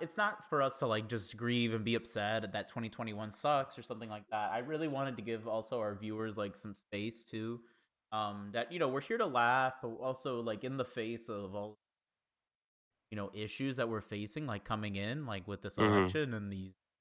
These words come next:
Speaker 1: contested, you know, quote unquote contested results. I mean, you know,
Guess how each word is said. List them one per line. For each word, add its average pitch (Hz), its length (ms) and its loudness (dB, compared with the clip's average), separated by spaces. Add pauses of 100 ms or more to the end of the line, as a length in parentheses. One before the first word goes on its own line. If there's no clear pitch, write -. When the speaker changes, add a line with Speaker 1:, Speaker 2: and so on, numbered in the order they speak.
(360)
Speaker 1:
contested, 107 640 -4
you 110 80 -6
know, 107 80 -4
quote 113 200 0
unquote 110 360 -6
contested 104 460 -4
results. 104 480 0
I 113 80 2
mean, 101 420 -4 (1000)
you 120 100 2
know, 110 180 2